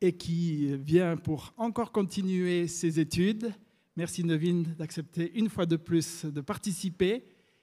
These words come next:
et d'avoir contribué à rassurer Karen pour qu'elle accepte d'être présente. Karen, qui est donc l'épouse de Nevin, merci, merci. Et je sais que tes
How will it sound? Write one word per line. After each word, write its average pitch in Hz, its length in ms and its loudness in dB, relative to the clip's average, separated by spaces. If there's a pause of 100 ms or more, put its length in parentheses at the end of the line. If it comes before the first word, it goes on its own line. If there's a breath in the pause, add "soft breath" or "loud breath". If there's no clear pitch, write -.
(200 soft breath)
et 269 180 2
d'avoir 185 720 2 (160)
contribué 196 800 0 (260 loud breath)
à 190 60 -6
rassurer 175 480 -2
Karen 165 440 -4 (220 loud breath)
pour 185 120 -6
qu'elle 160 180 -2
accepte 170 580 -2 (260 loud breath)
d'être 190 260 0
présente. 160 540 -2
Karen, 156 440 -2
qui 156 240 0
est 151 80 2
donc 147 260 -6
l'épouse 151 380 -4
de 135 100 -6
Nevin, 147 380 0 (280 soft breath)
merci, 190 580 0
merci. 185 520 -4
Et 160 60 -4
je 160 100 -6
sais 156 200 -4
que 160 140 -4
tes 147 500 -4